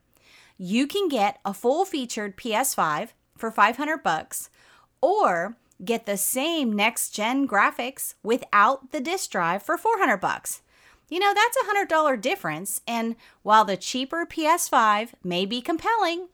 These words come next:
I believe the disc version is actually the way to go.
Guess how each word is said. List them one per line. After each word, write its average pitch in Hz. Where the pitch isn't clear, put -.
I 240
believe 254
the 233
disc 240
version 185
is 233
actually 220
the 185
way 185
to 175
go. 160